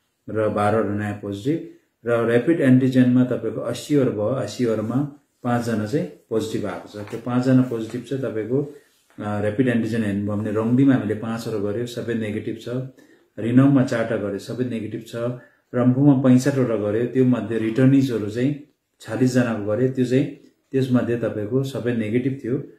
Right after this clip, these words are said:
र अरू कन्ट्याक्ट्सहरू, त्यही रम्फूको कन्ट्याक्ट्सहरू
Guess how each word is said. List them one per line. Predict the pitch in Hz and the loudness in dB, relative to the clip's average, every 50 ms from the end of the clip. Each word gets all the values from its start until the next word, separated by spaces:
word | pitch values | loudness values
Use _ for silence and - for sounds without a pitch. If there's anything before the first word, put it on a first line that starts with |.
| _ _ _ _ _ - | _ _ _ _ _ -4
र | 110 | 0
अरू | 123 131 127 123 131 131 143 139 | 0 0 2 2 4 4 4 4
कन्ट्याक्ट्सहरू, | 131 131 127 123 - 143 135 131 135 - 113 98 98 | 4 4 4 4 6 6 4 4 2 -2 -4 -6 -6
त्यही | - - 120 120 | -6 -6 -4 -4
रम्फूको | 107 110 107 107 110 123 127 139 | -4 -4 -6 -6 -4 -4 -2 -2
कन्ट्याक्ट्सहरू | 135 - 113 113 110 113 113 - 113 107 104 107 117 127 131 131 - | -2 -2 -4 -4 -4 -4 -4 -6 -6 -6 -4 -2 -2 -2 -4 -4 -8